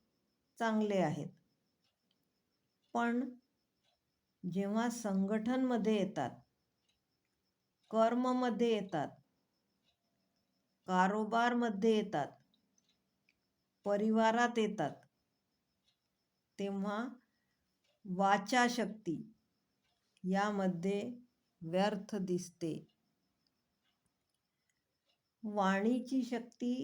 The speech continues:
व्यर्थ गेल्यामुळे वाणीमध्ये जो बापाला प्रत्यक्ष करण्याचा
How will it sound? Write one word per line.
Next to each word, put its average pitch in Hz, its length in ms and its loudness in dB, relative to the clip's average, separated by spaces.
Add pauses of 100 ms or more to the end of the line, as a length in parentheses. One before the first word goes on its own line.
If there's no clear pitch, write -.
(200)
व्यर्थ 226 420 -2 (120)
गेल्यामुळे 214 600 2 (1200)
वाणीमध्ये 214 920 0 (2500)
जो 226 300 -2 (100)
बापाला 220 600 2 (120)
प्रत्यक्ष 208 600 -6 (140)
करण्याचा 208 640 -2